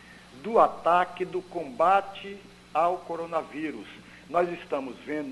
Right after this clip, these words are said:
no Brasil inteiro, é, infectados, enfermeiros infectados, médicos infectados, aliás, até morte de médico.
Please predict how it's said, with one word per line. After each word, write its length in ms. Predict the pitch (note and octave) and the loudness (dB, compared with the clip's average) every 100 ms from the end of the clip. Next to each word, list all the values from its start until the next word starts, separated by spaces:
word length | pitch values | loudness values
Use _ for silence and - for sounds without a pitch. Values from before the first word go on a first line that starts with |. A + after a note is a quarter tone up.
| D3 | -10
no 80 | |
Brasil 560 | D3 D3 B2+ C3 G#3 A#3 | -2 -2 -2 -6 -10 -10
inteiro, 680 | E3+ C3+ C#3 C3 C3 C#3 G3+ - - - - | -10 -10 -8 -6 -6 -8 -10 -14 -20 -20 -4
é, 300 | D3+ D#3 - - | 4 4 4 -6
infectados, 1040 | A3 C4 B3 A3 G#3 - - E3 C3+ - G#2+ - - | -6 -4 -2 -4 -4 -10 0 4 4 0 -16 -18 -10
enfermeiros 720 | G3 - F3 C#3 D#3 F3 D3 | -10 0 -2 2 4 4 2
infectados, 760 | C#3 D3 C#3 - A#2 B2 B2 B2+ - - | -8 -8 -8 -8 -4 -4 -4 -10 -18 -16
médicos 720 | D#3 E3+ F#3 F3+ - - C3 | -2 6 6 4 -12 -14 -14
infectados, 720 | B2 C3 A#2+ - A#2+ C3 C3 - - - | -12 -12 -14 -8 -4 -4 -4 -18 -20 -4
aliás, 420 | D3+ C#3+ E3 F#3 | -4 2 2 2
até 220 | E3 - | -4 -4
morte 540 | G3+ C3+ D#3+ A3+ - - | -6 -2 2 2 0 -14
de 80 | D#3+ | -12
médico. 680 | C#3 D#3+ E3+ B2+ A#2+ - | -6 -2 -2 -4 -18 -18